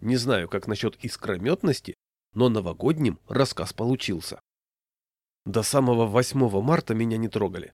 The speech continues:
но потом на планерке кому-то пришла в голову свежая идейка. Хорошо бы заполучить в женский номер юмористический рассказ.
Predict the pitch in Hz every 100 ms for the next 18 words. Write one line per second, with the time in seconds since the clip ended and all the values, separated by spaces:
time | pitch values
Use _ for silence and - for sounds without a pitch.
0 | _ 107 104 147 220 185 123 113 143 139
1 | - - - - 160 185 170 135 - 123
2 | 120 165 202 175 - - - 98 131 180
3 | 180 170 - 165 143 131 110 - - _
4 | _ _ _ - 139 - 226 131 98 113
5 | 123 135 - 120 - 98 104 127 110 90
6 | - 82 98 190 220 - - 101 123 107
7 | 98 - 143 131 127 - 104 98 - -
8 | -